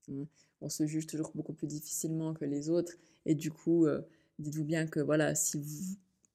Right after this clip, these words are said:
si les autres mangent devant vous, vous êtes pas forcément en train de les juger. Et, euh, eux non plus. Voilà. <laughs> Et, euh, je sais bien, hein, qu'on ressent cette honte parce qu'il y a aussi, euh,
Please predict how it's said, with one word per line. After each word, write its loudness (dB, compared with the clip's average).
si -4
les 2
autres 4
mangent 2
devant 0
vous, 0
vous 0
êtes -2
pas 0
forcément -2
en -4
train -4
de -2
les 0
juger. 0
Et, 4
euh, 2
eux 4
non 2
plus. -6
Voilà. -2
<laughs> 0
Et, -2
euh, 0
je -2
sais 2
bien, 6
hein, 0
qu'on -4
ressent -4
cette -2
honte -2
parce -2
qu'il -2
y 2
a 2
aussi, 0
euh, -4